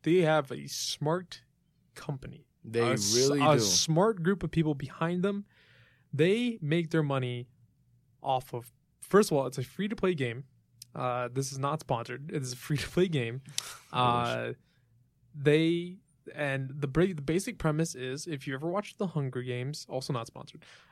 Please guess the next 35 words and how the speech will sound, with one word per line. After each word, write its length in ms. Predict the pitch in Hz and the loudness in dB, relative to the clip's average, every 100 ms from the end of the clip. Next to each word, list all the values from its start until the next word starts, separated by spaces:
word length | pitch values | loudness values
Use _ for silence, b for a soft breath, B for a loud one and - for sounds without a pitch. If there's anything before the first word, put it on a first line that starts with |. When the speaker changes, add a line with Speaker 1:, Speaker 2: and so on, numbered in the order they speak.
| - | 4
Speaker 1:
Uh, 240 | 131 127 | 6 6
<laughs> 0 | |
or 120 | 139 135 - 208 | 4 2 4 6
Speaker 2:
No, 320 | 175 139 160 | 6 6 6
I 100 | 160 | 8
Speaker 1:
the 60 | |
Speaker 2:
thought 140 | 208 220 | 8 6
it 40 | |
was 140 | 190 135 | 6 4
based 260 | 139 143 | 2 4
off 180 | 151 139 | 0 0
of 200 | 107 101 - - - _ _ - | -6 -6 -14 -20 -20 _ _ 2
Speaker 1:
No, 120 | 170 | 4
Speaker 2:
no. 60 | 220 | 6
Speaker 1:
no, 80 | 226 | 4
no, 60 | |
hold 300 | 214 208 214 | 4 4 4
on, 80 | 196 | 4
hold 100 | 160 | 2
on. 60 | 139 b b b b 151 | -2 b b b b 6
When 120 | 156 | 6
you, 240 | 160 135 - _ | 6 -2 -16 _
when 180 | 143 139 | 0 0
you, 240 | 139 139 - _ 175 131 107 | 0 -6 -12 _ -10 -8 -4
when 180 | 165 143 | -2 0
you 80 | 135 | 2
get 260 | 160 151 - 143 _ - | 2 0 -8 -18 _ -6
in 140 | 170 | 0
The 60 | 151 | 2
Hunger 200 | 175 180 | 2 2
Games, 260 | 131 123 127 | 0 -2 0
right? 200 | 131 180 | 0 0
You 100 | 139 | 0
drop 320 | 131 165 - | 2 2 2
in, 220 | 160 208 | 0 0